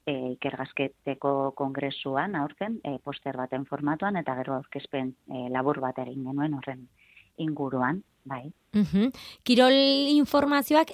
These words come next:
Speaker 2: gizonengan, eh, jartzen duela arreta, eta emakumeak bigarren mailakoak jotzen dituela diozu lan horretan.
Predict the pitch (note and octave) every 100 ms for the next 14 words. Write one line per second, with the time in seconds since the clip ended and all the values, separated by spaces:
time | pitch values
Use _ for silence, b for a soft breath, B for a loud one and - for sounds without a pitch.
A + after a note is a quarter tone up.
0 | - A3 G3 G3+ - C4 B3+ A#3+ A3+ A3
1 | G#3+ G#3+ G#3 G#3 G#3 G3 F#3+ G#3 G#3+ -
2 | A#3 A3 G#3+ G#3 G3+ B3 G#3+ A#3+ A#3+ A3
3 | F#3+ F3+ - G3 G3 A#3+ A#3 C4 G#3 G3
4 | F#3+ G#3+ B3 A#3 A#3 G#3+ C4 C4+ B B
5 | B B - - A#3 B3+ C#4+ C#4 A#3 G3+
6 | G3 B3+ A#3+ G#3 G3 G#3 F#3+ F#3+ - A3+
7 | G3+ E3+ D3 - - G3 F#3+ G3 G3 C4+
8 | A#3+ A#3+ D#4